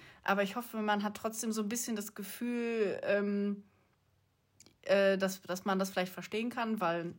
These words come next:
sehr schwierig, das auszudrücken. Also ich hoffe, die eine oder andere Person versteht mich da auch oder Mia, dass du mich auch verstehst.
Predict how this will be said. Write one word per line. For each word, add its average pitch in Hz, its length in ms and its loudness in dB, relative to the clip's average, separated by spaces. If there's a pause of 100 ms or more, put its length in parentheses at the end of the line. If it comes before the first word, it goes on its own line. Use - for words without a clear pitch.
(600)
sehr 214 260 4
schwierig, 214 420 0
das 170 160 -8
auszudrücken. 170 580 -2
Also 156 140 -4
ich - 120 -10
hoffe, 190 200 -8 (200)
die 170 140 -6
eine 170 180 0
oder 160 100 -2
andere 160 180 -6
Person 165 300 -8
versteht - 380 -8
mich 165 120 -12
da - 120 -6
auch 175 220 -4 (420)
oder 175 160 -2
Mia, 180 240 6
dass 165 160 -6
du - 80 -10
mich 170 200 -10
auch - 60 -10
verstehst. - 460 -8